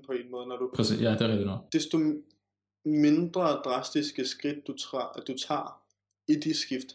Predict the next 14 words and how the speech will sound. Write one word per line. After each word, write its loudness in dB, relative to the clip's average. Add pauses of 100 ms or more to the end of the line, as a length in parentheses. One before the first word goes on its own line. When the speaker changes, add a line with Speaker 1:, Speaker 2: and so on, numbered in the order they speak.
(140)
Speaker 1:
desto 0
mindre 2
det 0
kræver, -2 (440)
desto -4
bedre 4
tror -2
jeg, -2
du -2
har -4
det -8 (240)
med -6 (100)
dig -6
selv -4